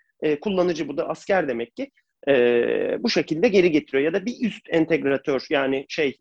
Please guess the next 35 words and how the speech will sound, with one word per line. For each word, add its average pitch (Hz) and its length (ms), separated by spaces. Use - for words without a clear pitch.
e, 131 200
bir 156 360
üst - 180
yüklenici. 127 580
Senin 170 260
alt 160 240
yük-, 147 140
alt, 170 160
alt 160 240
yüklenicinin 143 460
bir 147 40
şeyini 147 280
getiriyorsun, 135 600
e, 143 60
ve, 175 240
e, 151 400
üst - 220
yüklenici 156 400
onu 180 260
sahada 160 420
test 202 280
ediyor, 151 200
kırıyor. 196 320
Anteni 175 380
mesela, 120 460
sen 135 160
işte 139 200
bir 143 60
alt 143 160
tedarikçisin, 117 560
antenle 151 460
yürüyor 151 380
bilmem 139 340
ne, 180 60
"Abi 160 200